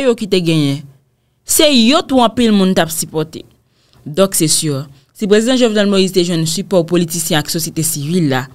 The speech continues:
jodi a nou t ap g on lame djanm paske lèv prezidan an. Se te pou l kite efektif la, omwen a sen mil pou pi piti,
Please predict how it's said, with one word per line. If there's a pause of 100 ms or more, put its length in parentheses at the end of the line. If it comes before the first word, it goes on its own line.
(340)
jodi
a (420)
nou
t
ap
g
on
lame
djanm (380)
paske (840)
lèv
prezidan
an. (320)
Se
te
pou
l
kite
efektif (100)
la,
omwen
a
sen
mil
pou
pi
piti,